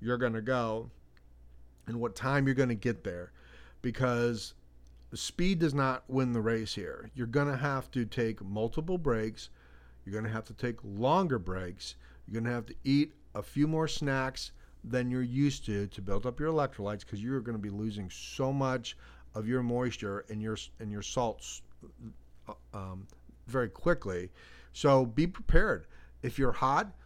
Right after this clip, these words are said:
you know, and, and you see a, a nice water creek, or, or you get a, you see a nice shade tree, or maybe you see a nice rock crop where you can kinda duck under and get some shade, do it.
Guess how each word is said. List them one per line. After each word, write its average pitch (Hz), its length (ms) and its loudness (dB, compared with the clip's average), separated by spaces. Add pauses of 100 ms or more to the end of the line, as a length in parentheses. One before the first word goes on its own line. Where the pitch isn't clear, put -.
(580)
you 123 120 -2
know, 127 360 0
and, 123 200 -4
and 120 200 -4
you 127 60 0
see 143 300 4
a, 135 180 4 (100)
a 113 80 -4
nice 120 280 -2
water 117 320 2
creek, 160 360 -2
or, 104 420 -4
or 104 360 -6 (220)
you 127 220 4
get 131 280 2
a, 110 120 -4
you 120 160 -4
see 127 180 -2
a 120 40 0
nice 107 200 -4
shade 123 360 -2
tree, 220 360 -4 (260)
or 117 80 -6
maybe 117 240 -2
you 110 120 -2
see 113 240 -4
a 107 40 -4
nice 104 300 -8
rock 110 220 -6
crop 143 380 -2
where 110 120 0
you 110 160 0
can 104 160 -6
kinda 101 320 -6 (340)
duck 113 260 -2
under 117 360 0
and 104 120 -4
get 107 160 -8
some 101 160 -8
shade, 120 440 -4 (420)
do 175 160 6
it. - 140 -6